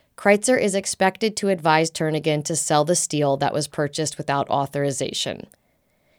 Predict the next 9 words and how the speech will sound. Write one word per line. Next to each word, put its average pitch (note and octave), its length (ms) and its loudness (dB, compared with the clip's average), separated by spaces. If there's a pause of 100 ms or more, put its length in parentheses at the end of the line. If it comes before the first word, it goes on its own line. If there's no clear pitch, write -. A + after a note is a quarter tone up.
(180)
If F3+ 100 -2
the F3+ 120 2
project F#3+ 480 4
moves A3 240 2
forward F#3 360 6
under E3 240 2
the D#3+ 100 0
current E3 360 2
design, C#3 480 -2